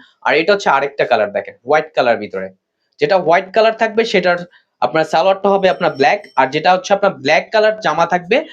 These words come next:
ওটা আপনার সালোয়ারটা হবে হোয়াইট, অল্টারনেট করা থাকবে। এটা হচ্ছে আপনার ব্ল্যাক কালার সালোয়ারটা। দেখেন মাশাআল্লাহ খুবই জোস একটা চিকেন কারি ওয়ার্কের কাজ করা থাকবে। একেবারে YouTube ভাইরাল যেটা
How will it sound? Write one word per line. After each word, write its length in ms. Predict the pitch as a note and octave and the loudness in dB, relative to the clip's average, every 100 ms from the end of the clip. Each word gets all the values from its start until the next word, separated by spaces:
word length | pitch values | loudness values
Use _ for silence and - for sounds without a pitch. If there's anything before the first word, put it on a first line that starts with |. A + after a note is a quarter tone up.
| - _ | -18 _
ওটা 200 | D#3+ E3+ | 0 2
আপনার 280 | E3 F3+ F3+ F3+ - | 0 2 0 -2 -16
সালোয়ারটা 460 | - F#3 F#3+ F#3+ G3 | -2 0 0 0 0
হবে 200 | F#3+ F3+ D#3 - _ | 2 2 0 -8 _
হোয়াইট, 280 | C#3+ C3 A2+ - _ - | 0 0 0 -12 _ 0
অল্টারনেট 480 | F3 G3+ A3 G#3+ G#3+ | 0 2 0 0 0
করা 200 | D3+ B2+ | 0 0
থাকবে। 340 | A#2+ G2 G2+ - _ - | -2 -4 -6 -6 _ -6
এটা 120 | E3 | -4
হচ্ছে 180 | E3 G3 | 0 0
আপনার 240 | F#3+ G#3+ G#3+ E3 | 2 0 0 -4
ব্ল্যাক 340 | B2+ D#3+ E3 | 0 0 0
কালার 240 | C#3+ A#2 | 0 0
সালোয়ারটা। 500 | A2 C3 A#2 G#2+ G#2+ | 0 0 0 0 -2
দেখেন 240 | G#2+ G#2 A2 | -2 -4 -4
মাশাআল্লাহ 480 | A#2 A#2 A2 G#2 G#2 _ _ _ - | -4 -4 -6 -10 -10 _ _ _ -4
খুবই 320 | E3+ G3 E3 | -2 0 -4
জোস 420 | C#3+ D#3+ E3+ E3+ - | 0 4 4 2 0
একটা 440 | - - D#3+ F#3+ - _ _ _ - | -2 0 0 0 -4 _ _ _ -8
চিকেন 320 | F#3+ F#3+ F#3 | -2 -2 0
কারি 240 | F#3 E3 | 0 2
ওয়ার্কের 460 | C3+ C3+ C#3+ - F#3+ | 2 2 2 -2 -2
কাজ 240 | C3 B2+ | 0 -2
করা 200 | - A#2 | 0 0
থাকবে। 340 | A2 A2 G2+ G2+ - _ _ _ | 0 -6 -4 -8 -8 _ _ _
একেবারে 460 | - - F#3+ G3 G#3 G#3+ - _ _ _ | -4 0 2 2 2 -4 -10 _ _ _
YouTube 420 | E3+ G#3+ - B3+ D#3 | -4 -2 0 -2 0
ভাইরাল 400 | C#3+ E3+ G3 G#3 | -2 0 2 0
যেটা 300 | E3 F3 F3 | -2 -2 0